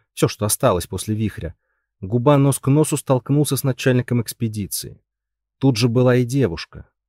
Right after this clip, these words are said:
Вдвоём с Василием Михайловичем они пытались собрать всё, что осталось разбросанным по всей поляне после шквала.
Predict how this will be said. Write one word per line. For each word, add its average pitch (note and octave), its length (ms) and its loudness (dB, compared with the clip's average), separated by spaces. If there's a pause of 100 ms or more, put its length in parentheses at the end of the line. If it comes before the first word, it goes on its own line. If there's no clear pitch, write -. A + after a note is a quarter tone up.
(120)
Вдвоём G#2+ 520 0
с - 100 -6
Василием A2 400 0
Михайловичем A2+ 760 0
они A2+ 140 0
пытались A#2+ 460 -2
собрать A#2 420 -2
всё, - 320 0
что - 240 -2
осталось A#2 480 0
разбросанным G#2+ 720 0
по G#2 140 -2
всей - 240 -6
поляне G#2 480 -2
после A#2+ 400 0
шквала. A2+ 580 0